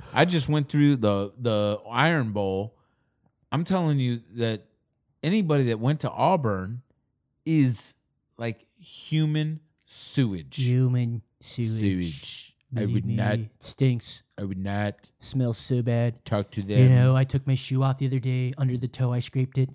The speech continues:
Speaker 2: Stunk so bad.
Speaker 1: Stunk so, why does it stink so bad? Like after a shower? With, with,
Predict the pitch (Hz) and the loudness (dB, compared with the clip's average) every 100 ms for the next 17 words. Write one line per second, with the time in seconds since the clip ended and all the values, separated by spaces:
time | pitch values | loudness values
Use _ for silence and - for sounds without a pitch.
0 | _ _ - - 113 107 - 120 117 110 | _ _ -12 -6 -6 -6 -10 -6 -4 0
1 | 110 110 110 98 - 101 - 113 139 175 | 0 0 -4 -6 -6 -10 -4 0 4 4
2 | 156 147 127 - 151 151 - 120 104 98 | 2 -6 -8 -4 -2 -2 -2 -4 -2 -4
3 | 92 95 117 131 131 104 - 117 120 123 | -4 -4 -2 0 0 -2 -4 -4 -2 -2
4 | 135 131 - 110 107 98 110 107 | -2 -6 -12 -14 -12 -12 -14 -14